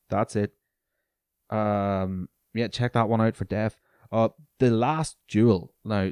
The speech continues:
this looks like my fucking thing. This looks like they've taken movie budget for, uh, like, a short story set within the Game of Thrones universe. Obviously, it's not, but that's basically what it is. It seems like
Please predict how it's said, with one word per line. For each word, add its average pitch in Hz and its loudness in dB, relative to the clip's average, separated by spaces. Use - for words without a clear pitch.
this 127 -2
looks 104 -6
like 98 -10
my 98 -6
fucking 95 -8
thing. 95 -8
This 139 -2
looks 123 0
like 104 -2
they've 104 -4
taken 98 -4
movie 147 2
budget 98 -2
for, 95 -2
uh, 98 -4
like, 101 -8
a - -10
short 117 0
story 101 -2
set 95 -6
within 95 -4
the 95 -2
Game 95 -4
of 90 -4
Thrones 92 -4
universe. 95 -8
Obviously, 92 -10
it's - -12
not, 113 2
but - -6
that's 107 -2
basically 101 -4
what 90 -6
it 95 -4
is. 135 2
It - -20
seems 110 -2
like 95 -4